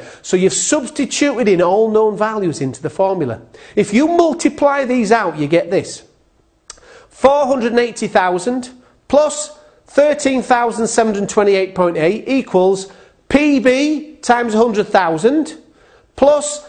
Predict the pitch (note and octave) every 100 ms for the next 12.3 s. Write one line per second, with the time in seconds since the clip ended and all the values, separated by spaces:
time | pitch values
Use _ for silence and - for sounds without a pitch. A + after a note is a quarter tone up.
0 | - C3+ C#4+ D#4 B3+ A#3+ C4 B3+ A3 -
1 | G#3 F#3+ G#3 G3 G3 F#3+ F3 C#4+ C4+ A3+
2 | F3 E3 D#3+ F#3 - F#3+ F#3 F#3 - _
3 | _ _ - A3 A3 - - - B3+ D4
4 | B3+ A#3 G3 F3 F#3+ F#3+ F#3+ G#3 G#3 G3+
5 | G3 F#3+ F#3 D#3 F3 F3 F3 E3+ F3 E3
6 | E3+ D#3+ D3+ C#3+ - - - - C4+ -
7 | G3+ F3 B3 C#4 A#3 C4+ B3+ B3 A#3 F#3
8 | D3+ D3 E3 F#3+ D3 - C4+ C4 B3 A3
9 | G#3+ F#3 E3+ D#3 D#3+ B2+ A#2+ - C3+ C3+
10 | G3+ C3 - - - G#3 E3+ G#3 A3 C4+
11 | - - E3 F3 G#3 G3+ F#3+ F#3+ F3+ F3+
12 | G3+ D#3 -